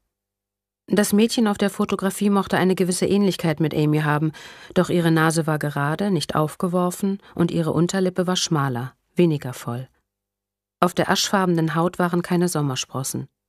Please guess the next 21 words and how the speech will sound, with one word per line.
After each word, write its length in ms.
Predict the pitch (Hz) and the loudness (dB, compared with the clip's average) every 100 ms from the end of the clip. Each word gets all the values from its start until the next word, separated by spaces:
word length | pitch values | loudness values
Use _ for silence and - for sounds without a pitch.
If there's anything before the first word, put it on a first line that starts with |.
| _ _ _ _ - | _ _ _ _ -10
Sie 180 | - 160 | -4 -2
hatte 180 | 147 | -2
keine 600 | 147 - 190 185 202 202 | -4 0 2 2 2 0
rote 320 | 180 160 - 170 | 0 0 -2 -4
Spange 400 | - 143 135 - | -2 -2 -2 -2
im 180 | 135 131 | -4 -4
Haar. 280 | 131 135 - _ _ _ _ _ _ _ _ _ _ _ - | -6 -6 -12 _ _ _ _ _ _ _ _ _ _ _ -2
„Und 140 | 180 | 0
was 160 | 180 - | 0 -2
geschieht 320 | 180 190 180 | -2 -2 0
jetzt?“, 420 | 196 269 - - _ _ _ _ _ _ _ | -2 -2 -8 -12 _ _ _ _ _ _ _
fragte 400 | - 143 139 - | -4 -2 -2 -4
ich. 380 | - 139 - - _ _ _ _ _ _ _ _ - | -4 -6 -10 -20 _ _ _ _ _ _ _ _ 0
„Wir 120 | 202 | 2
werden 240 | 220 220 | 4 6
weiter 260 | 214 226 247 | 6 4 2
versuchen 420 | 233 226 226 220 | 0 0 2 2
herauszubekommen, 920 | 214 202 202 - 190 196 208 190 190 | 2 2 0 -4 -4 -2 0 2 2
wer 100 | 196 | 2
sie 120 | 190 | 2
ist“, 460 | 185 156 - - - | 0 0 -2 -8 -12